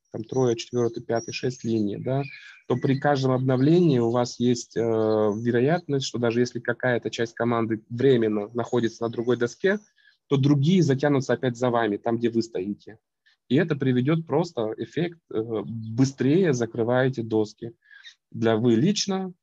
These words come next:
и тем самым, конечно же, и радуете всех остальных на доске, которые, может быть, не очень такие активные, которые только два человека пригласили, и на этом тоже хорошо, у нас достаточно два человека. Это и есть преимущество, когда мы обменя-, ми-, меняемся, перемешиваемся, сильные,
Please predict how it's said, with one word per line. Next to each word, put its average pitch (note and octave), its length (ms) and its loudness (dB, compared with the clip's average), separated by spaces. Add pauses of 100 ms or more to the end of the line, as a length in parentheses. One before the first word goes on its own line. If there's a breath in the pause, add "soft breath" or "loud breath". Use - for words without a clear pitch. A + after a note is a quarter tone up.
и F#3 100 -2
тем C#3 200 -2
самым, D3+ 420 2
конечно B2 360 -2
же, A2+ 220 0
и G#2+ 360 2
радуете B2 640 0
всех C3 260 -4
остальных C3 460 2
на G#2+ 100 0
доске, G#2+ 320 -2
которые, A#2 280 -2
может A#2 200 0
быть, A#2+ 100 -8
не B2+ 100 2
очень D#3 300 2
такие G#2+ 300 -2
активные, G#2 500 -4
которые A2+ 280 -4
только G#2+ 180 -4
два A#2 200 0
человека C3+ 420 -2
пригласили, B2+ 640 -2 (340 soft breath)
и B2+ 100 0
на B2 100 6
этом C3 240 2
тоже F#3 220 2
хорошо, G#2+ 680 -4
у A#2 60 -8
нас G#2+ 140 -4
достаточно A2 520 -6
два G#2 160 -4
человека. G#2+ 580 -8 (1040 loud breath)
Это E3 220 4
и C#3+ 60 6
есть E3 380 4
преимущество, C#3 640 2
когда A#2+ 220 0
мы B2+ 160 4
обменя-, C3 460 4
ми-, B2+ 160 6
меняемся, C3 800 4
перемешиваемся, C3 960 2
сильные, A#2+ 680 4